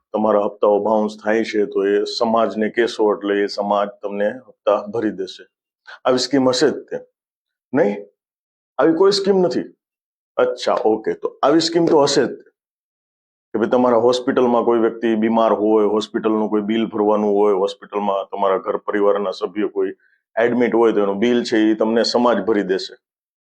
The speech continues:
હા, આવી સ્કીમ તો હશે જ. નહીં? આવી કોઈ સ્કીમ નથી. અચ્છા, યસ. તો આવી સ્કીમ તો સો ટકા હશે જ તે. કે ભાઈ કોઈને ઘર લેવું હોય પોતાનું,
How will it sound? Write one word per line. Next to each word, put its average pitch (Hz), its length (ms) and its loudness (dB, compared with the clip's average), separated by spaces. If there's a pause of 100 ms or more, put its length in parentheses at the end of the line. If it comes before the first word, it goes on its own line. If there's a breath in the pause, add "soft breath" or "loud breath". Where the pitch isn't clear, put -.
(460)
હા, 117 60 -2
આવી 110 340 2
સ્કીમ 135 260 0
તો 113 120 2
હશે 113 220 0
જ. - 40 -8 (840)
નહીં? 175 200 0 (560)
આવી 170 220 4
કોઈ 190 180 4
સ્કીમ 180 220 0
નથી. 135 300 -2 (920)
અચ્છા, 123 460 0
યસ. 101 360 -2
તો 98 60 2
આવી 123 200 2
સ્કીમ 156 320 -2
તો 151 300 4
સો 139 240 2
ટકા 135 340 2
હશે 117 260 2
જ 90 120 -6
તે. 98 80 -6 (560)
કે 120 60 0
ભાઈ 110 140 4
કોઈને 123 360 2
ઘર 120 300 4
લેવું 123 300 4
હોય 113 120 4
પોતાનું, 101 500 0